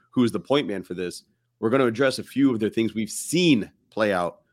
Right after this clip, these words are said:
from within the fraternity. So we'll do, like, like I said earlier, a weekly recap. You know, we're gonna sit, we're gonna talk about some of the things that we've seen men do by taking what it is we're discussing and applying it.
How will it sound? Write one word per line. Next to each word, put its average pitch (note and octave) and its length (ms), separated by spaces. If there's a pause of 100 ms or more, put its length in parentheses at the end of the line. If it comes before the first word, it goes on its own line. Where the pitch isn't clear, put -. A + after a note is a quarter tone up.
(140)
from A#2 200
within A2 200
the G#2 80
fraternity. - 640
So - 140
we'll A2 80
do, B2 60
like, A#2 220
like - 220
I A2 100
said A#2+ 160
earlier, A2 380 (320)
a F#2+ 60
weekly B2+ 340
recap. F#2+ 440 (600)
You A2 100
know, A2 80
we're A2 80
gonna A2+ 140
sit, C3+ 180
we're B2 60
gonna A2+ 120
talk A2 240
about G2 180
some C3 200
of B2 60
the A2+ 60
things A#2+ 220
that A2 80
we've G2+ 140
seen A#2 200
men G#2+ 240
do A2 340 (400)
by F#2+ 140
taking D3 540
what A#2+ 160
it A#2 80
is G#2 100
we're G#2+ 120
discussing G2 640 (240)
and A2+ 100
applying G#2+ 500
it. E2 160